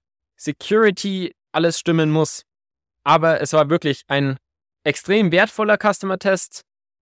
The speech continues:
Aber an dem Customer-Test hat man eben direkt wieder gemerkt, wie wichtig es ist, das Feedback von den Usern einzuholen und auch wirklich schon so früh wie möglich einzuholen. Wir haben ja bisher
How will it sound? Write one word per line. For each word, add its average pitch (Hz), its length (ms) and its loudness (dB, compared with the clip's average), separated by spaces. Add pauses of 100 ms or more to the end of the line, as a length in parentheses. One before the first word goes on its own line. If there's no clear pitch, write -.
Aber 156 380 4 (680)
an 147 140 0
dem 190 200 2
Customer-Test 175 720 -2
hat 165 120 -2
man 151 120 -2
eben 147 320 -2 (680)
direkt 170 300 0
wieder 160 180 0
gemerkt, 151 360 -2 (120)
wie 196 260 -6
wichtig 190 300 -6
es 160 140 -2
ist, - 300 -8 (360)
das 147 200 -4
Feedback 185 480 -6
von 151 160 -2
den 135 120 0
Usern 156 420 -4
einzuholen 175 640 -4 (300)
und 151 120 0
auch 147 140 0
wirklich 156 300 -2
schon 143 200 -2
so 131 160 -6
früh 196 580 -6
wie 143 60 -4
möglich 139 600 -2 (380)
einzuholen. 131 520 -2
Wir 131 100 2
haben 139 160 0
ja 135 120 2
bisher 135 380 2